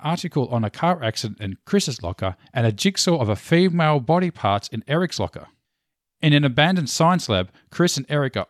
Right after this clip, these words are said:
almost finished assembling a girl's body, except for the head. Eric lines up three candidates, Buffy, Willow, and Cordelia. Chris's brother, Daryl, comes from out of the shadows, showing a grotesque appearance and chooses Cordelia.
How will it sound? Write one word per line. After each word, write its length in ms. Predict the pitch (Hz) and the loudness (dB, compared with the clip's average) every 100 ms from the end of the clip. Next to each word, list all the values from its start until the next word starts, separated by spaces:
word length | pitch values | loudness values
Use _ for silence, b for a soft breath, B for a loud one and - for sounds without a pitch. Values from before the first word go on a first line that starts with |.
| - | -2
almost 340 | 170 180 143 | 0 0 -2
finished 300 | - 147 123 | -2 -2 -2
assembling 460 | 98 - 143 113 90 | -2 -2 -2 -2 -4
a 40 | |
girl's 300 | 85 117 107 | -4 -2 -2
body, 400 | - 147 113 80 _ - | -2 -2 -2 -4 _ -12
except 420 | 95 - 156 - | -10 -6 -6 -8
for 80 | 85 | -12
the 140 | 82 | -6
head. 280 | 123 135 - _ _ _ _ _ _ _ _ | -4 -4 -6 _ _ _ _ _ _ _ _
Eric 260 | 120 143 - | 0 0 2
lines 260 | 135 139 127 | 2 2 0
up 120 | - | -6
three 260 | - 165 | -4 -2
candidates, 680 | 180 139 107 80 80 - - _ _ - | 0 0 0 -2 -10 -12 -14 _ _ -4
Buffy, 400 | 113 - 170 151 _ _ | -2 -2 -8 -8 _ _
Willow, 340 | 110 117 123 127 | -2 2 0 -2
and 120 | 107 | -10
Cordelia. 520 | 101 104 113 90 73 - _ _ _ _ _ _ _ _ _ _ | -6 -2 -2 -2 -8 -16 _ _ _ _ _ _ _ _ _ _
Chris's 300 | - 175 117 | -2 0 0
brother, 360 | - 156 127 85 _ | 0 0 2 -2 _
Daryl, 320 | 123 156 87 - | 2 2 2 -4
comes 240 | 123 113 | -6 -6
from 140 | - 87 | -10 -4
out 120 | 135 | -2
of 40 | 156 | 0
the 80 | |
shadows, 520 | 143 147 101 76 76 - B B | 0 0 0 -2 -10 -16 B B
showing 340 | - 143 135 | -2 0 0
a 60 | 90 | -4
grotesque 600 | - 143 160 156 143 - | -2 0 0 -2 -2 -6
appearance 520 | - 135 131 80 - | -8 -4 -2 -4 -6
and 160 | 110 87 | -8 -8
chooses 520 | - - 143 135 135 | -6 -2 0 0 -4
Cordelia. 760 | - - 113 92 101 92 73 | -6 -4 -4 -2 -4 -4 -8